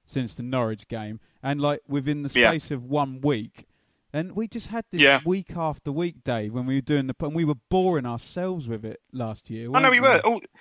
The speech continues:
Speaker 2: it's, it seems like start to the season and all that goodwill
Speaker 1: It's gone, man.
Speaker 2: went after Norwich scored last, last week, and we reverted to type, and we did revert. I mean, I don't know whether you co-, covered this on the, I didn't listen to, must admit, I was out of it last week. Didn't really listen to, I,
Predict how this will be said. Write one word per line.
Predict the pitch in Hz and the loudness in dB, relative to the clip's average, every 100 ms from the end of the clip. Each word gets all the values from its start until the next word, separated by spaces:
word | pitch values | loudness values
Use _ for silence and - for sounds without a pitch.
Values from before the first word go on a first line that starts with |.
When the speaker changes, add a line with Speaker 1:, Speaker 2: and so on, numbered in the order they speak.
| _ - | _ -6
Speaker 2:
it's, | - - _ _ _ | -6 -6 _ _ _
it | 175 | -6
seems | - 202 175 | 2 4 4
like | 220 | 2
start | - 202 190 | 6 6 6
to | - | 6
the | 165 | 0
season | - 151 135 127 | 4 4 2 -2
and | 123 127 | -6 -4
all | 160 156 | -4 2
that | 143 131 120 | 2 2 -4
goodwill | 143 135 123 123 101 110 _ | -6 -6 -2 2 0 -2 _
Speaker 1:
It's | _ | _
gone, | - 139 170 160 | 2 4 4 2
man. | 117 | 2
Speaker 2:
went | 147 110 110 - | 4 4 -2 0
after | 123 123 120 127 | 6 6 6 2
Norwich | 151 151 139 | 6 6 4
scored | - - 127 113 - | 0 0 2 2 2
last, | 123 120 117 - - | 6 6 6 0 2
last | 131 123 - 139 | 6 6 4 2
week, | 120 113 - | 2 2 2
and | 135 127 143 _ _ _ | 2 2 -2 _ _ _
we | 143 127 | 2 4
reverted | 127 123 139 131 - | 4 6 6 6 4
to | |
type, | - - 120 101 - - | -4 0 2 2 -2 -2
and | 139 | 0
we | |
did | 139 156 117 | 2 2 2
revert. | 98 107 98 | 2 2 4
I | 117 | 2
mean, | 117 110 110 | 2 -2 0
I | 117 | 4
don't | 127 | 4
know | 110 | 4
whether | 107 | 2
you | 104 | 0
co-, | 107 - 120 | -6 -6 -2
covered | 120 104 - | 0 0 0
this | 104 | 0
on | 110 101 | 0 -2
the, | 101 | -4
I | 107 | -4
didn't | 110 85 | -6 -6
listen | 113 - | -6 -6
to, | 95 | -8
must | 101 - | -10 -4
admit, | 101 | -2
I | |
was | 101 | 2
out | 101 | 2
of | 98 | 2
it | 95 | 0
last | 98 95 104 | 0 0 0
week. | 98 - - | -6 -8 -4
Didn't | - 98 | 0 2
really | 101 | 2
listen | 104 - 98 | 2 0 0
to, | 101 | 0
I, | 95 | 4